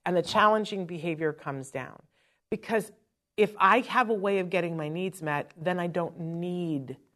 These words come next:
to aggress, right? And I'm not frustrated. Because if I have a way of saying to you,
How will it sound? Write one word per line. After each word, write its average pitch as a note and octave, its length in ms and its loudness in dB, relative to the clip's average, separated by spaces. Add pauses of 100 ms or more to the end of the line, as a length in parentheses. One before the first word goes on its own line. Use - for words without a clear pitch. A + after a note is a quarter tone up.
(220)
to E3 100 -2
aggress, - 560 -10 (320)
right? F3 320 2 (300)
And F3 100 2
I'm D#3+ 180 0
not F3+ 280 0
frustrated. - 640 -10 (400)
Because F#3 240 4
if F3 120 4
I G3 140 10
have A3 200 2
a A3+ 40 4
way F3 460 4
of D#3+ 280 0
saying F#3 420 2
to F#3 140 -8
you, D3 460 0